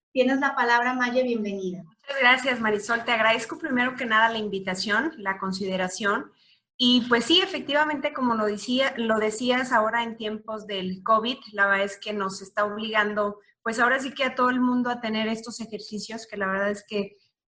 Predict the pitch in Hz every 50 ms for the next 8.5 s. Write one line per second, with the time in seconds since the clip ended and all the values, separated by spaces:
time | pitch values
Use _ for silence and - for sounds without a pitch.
0 | _ _ - 254 254 262 262 247 262 254 - - 262 247 254 240 220 240 240 247
1 | 247 240 240 247 - - - 220 208 208 220 220 - - - 214 196 185 185 -
2 | - 202 190 202 202 196 196 196 - - 208 196 190 - 226 220 226 233 233 254
3 | - - - 202 - 233 226 233 277 294 330 320 302 294 269 254 254 247 - 262
4 | 262 262 262 - - 226 220 220 - 220 208 214 220 226 254 262 262 247 247 233
5 | 226 226 233 233 226 220 226 - 233 247 247 254 262 247 240 220 226 247 247 254
6 | 302 320 320 - 277 254 262 254 - 226 220 214 285 - - - - _ _ _
7 | _ _ _ _ _ 226 214 214 240 254 254 285 277 262 262 254 254 247 240 247
8 | 285 247 - 240 220 208 202 - - 196